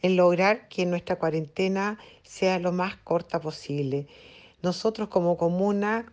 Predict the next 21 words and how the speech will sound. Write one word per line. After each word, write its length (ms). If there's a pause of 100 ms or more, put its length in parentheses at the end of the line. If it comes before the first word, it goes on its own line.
turística, 920
efectivamente, 1300
esto 200
nos 140
produce 540
un 340
enorme 480
daño 540 (420)
económico, 800 (400)
pero 320 (160)
a 120
esta 200
altura 640
y 100
con 220
las 180
cifras 380
que 560
son 260
indicadores 680
claros, 500